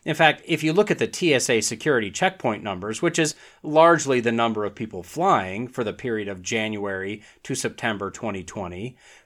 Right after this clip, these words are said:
it was down by sixty-one percent as compared to twenty nineteen, and twenty twenty-one was still down thirty-six percent as compared to twenty nineteen for that period.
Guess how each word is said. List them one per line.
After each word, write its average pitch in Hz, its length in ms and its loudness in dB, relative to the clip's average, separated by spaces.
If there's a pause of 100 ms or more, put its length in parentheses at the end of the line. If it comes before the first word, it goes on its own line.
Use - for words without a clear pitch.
(140)
it 269 160 -2
was 165 220 2
down 160 400 2
by 120 160 2
sixty-one 175 920 -2
percent 160 760 -2 (320)
as 135 160 0
compared 123 380 -2
to 110 80 0
twenty 107 280 -6
nineteen, 101 840 -6 (360)
and 165 180 0
twenty 185 280 2
twenty-one 170 560 0
was 131 180 0
still 311 380 0
down 101 320 4
thirty-six 117 580 0
percent - 560 -6 (180)
as 120 160 -4
compared 110 340 -4
to 95 40 -12
twenty 101 320 -8
nineteen 92 460 -12
for 92 120 -14
that 90 200 -10
period. 87 340 -12